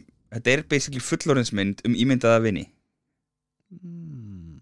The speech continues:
Speaker 1: Ég man ekki, þetta er með einhver-, einhverja
Speaker 2: Já,
Speaker 1: stelpu
Speaker 2: já,
Speaker 1: eða eitthvað
Speaker 2: já.
Speaker 1: konu sem að fer að sjá ímyndaða vini allra sem að, þú veist, sem að
Speaker 2: Já, sér ímyndaða vini hjá öllum öðrum.
Speaker 1: Já, basically.
Speaker 2: Mm.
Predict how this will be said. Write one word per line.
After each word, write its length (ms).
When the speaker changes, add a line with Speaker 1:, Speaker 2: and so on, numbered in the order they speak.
Speaker 1:
Ég 120
man 140
ekki, 140
þetta 120
er 60
með 140
einhver-, 240
einhverja 260
Speaker 2:
Já, 40
Speaker 1:
stelpu 340
Speaker 2:
já, 100
Speaker 1:
eða 100
eitthvað 200
Speaker 2:
já. 60
Speaker 1:
konu 280
sem 180
að 120
fer 120
að 180
sjá 380
ímyndaða 500
vini 260
allra 280
sem 200
að, 140
þú 200
veist, 120
sem 240
að 60
Speaker 2:
Já, 140
sér 340
ímyndaða 400
vini 240
hjá 120
öllum 260
öðrum. 460
Speaker 1:
Já, 180
basically. 420
Speaker 2:
Mm. 760